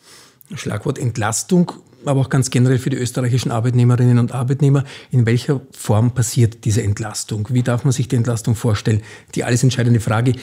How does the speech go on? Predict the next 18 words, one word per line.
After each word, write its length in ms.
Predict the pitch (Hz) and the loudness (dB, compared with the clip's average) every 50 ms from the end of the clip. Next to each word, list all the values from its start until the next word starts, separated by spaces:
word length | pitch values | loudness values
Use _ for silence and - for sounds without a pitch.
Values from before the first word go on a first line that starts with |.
| - - | -8 -2
wie 160 | - 131 139 | 2 4 4
merke 260 | 123 117 113 110 - 131 | 6 4 4 2 0 0
ich 80 | 104 | -2
es 100 | 120 - 131 | 0 0 0
im 100 | 120 123 | 0 0
Börsel? 400 | 110 104 110 107 135 127 120 120 | 0 -2 0 0 0 0 0 0
Wie 100 | 120 117 | 0 0
wirkt 160 | 123 - - | -2 -2 -2
sich's 160 | - 117 - | -6 -6 -4
bei 120 | - 120 | -2 0
mir 180 | 110 113 120 117 | 2 2 2 2
persönlich 500 | 104 - 110 - - 117 117 120 104 - | 0 -2 -4 -2 0 2 2 2 0 -2
als, 280 | 110 107 104 - - - | -4 -6 -6 -6 -10 -6
als 280 | - 110 107 - - - - | -4 -4 -4 -4 -8 -6 -4
Österreicherin, 680 | 120 107 - - 127 113 107 - 120 117 113 113 110 - | -4 -4 -2 -2 -2 -2 -2 -2 -2 -2 -2 -2 -2 -4
als 140 | 120 - - | -8 -6 -6
Österreicher 500 | 110 104 - 123 110 104 - - - 113 | -6 -6 -6 -6 -6 -6 -6 -8 -8 -10
aus? 220 | 113 117 - - | -10 -14 -16 -18